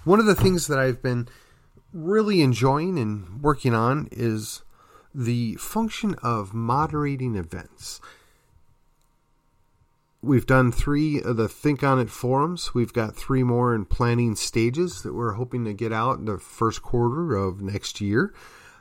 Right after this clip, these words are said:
Um, I've got a p-, possible opportunity to go do something at a little bit higher level, uh, as far as moderation goes, uh, in the next month or so. Not sure how that's gonna play out, but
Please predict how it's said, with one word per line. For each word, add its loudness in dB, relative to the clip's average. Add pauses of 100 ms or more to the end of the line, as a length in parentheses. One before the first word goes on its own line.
(180)
Um, -2
I've -12
got 0
a -4
p-, -16 (340)
possible -2
opportunity -10
to -14
go -10 (380)
do -10
something -8
at -8
a -10
little -8
bit -8
higher -8
level, -10 (760)
uh, -12
as -12
far -2
as -6
moderation 0
goes, -2 (480)
uh, -2
in 0
the 2
next -2
month 0
or -4
so. -4 (840)
Not 0
sure 2
how 4
that's -2
gonna -2
play 4
out, 2
but -2